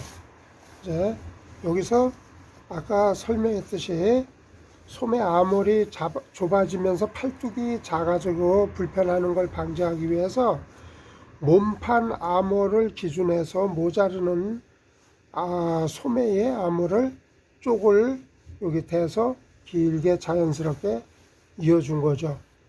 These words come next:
이게 이제 위에, 소매 위에서 이제 잘라내온 거 가지고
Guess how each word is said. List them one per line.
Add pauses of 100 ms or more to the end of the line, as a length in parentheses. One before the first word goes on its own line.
(280)
이게
이제
위에, (520)
소매
위에서
이제
잘라내온
거 (240)
가지고